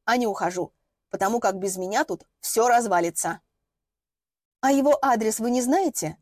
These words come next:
спросила Дуся на всякий случай. «Чего нет, того нет», вздохнул Таран. «Память уже не та, что прежде, но вот как раз это вам скажет Вадим Вадимович.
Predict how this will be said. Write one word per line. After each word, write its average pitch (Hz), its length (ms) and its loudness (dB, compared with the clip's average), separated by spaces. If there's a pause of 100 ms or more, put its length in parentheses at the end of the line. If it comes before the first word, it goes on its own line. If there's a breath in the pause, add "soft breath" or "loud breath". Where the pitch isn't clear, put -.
(180)
спросила 220 520 -4
Дуся 196 260 -6
на 185 100 -8
всякий 185 280 -6
случай. 165 460 -8 (600)
«Чего 285 260 2
нет, 349 220 2
того 208 240 2
нет», 165 320 -8 (220)
вздохнул 196 400 -4
Таран. 185 320 -6 (480)
«Память 262 320 2
уже 208 180 -4
не 190 120 -6
та, 226 300 0 (120)
что - 220 -6
прежде, 185 500 -4 (220)
но 247 120 0
вот 233 120 -2
как 214 160 -2
раз 214 260 -2
это 302 260 2
вам 262 140 0
скажет 220 360 -2
Вадим 202 300 0
Вадимович. 185 540 -4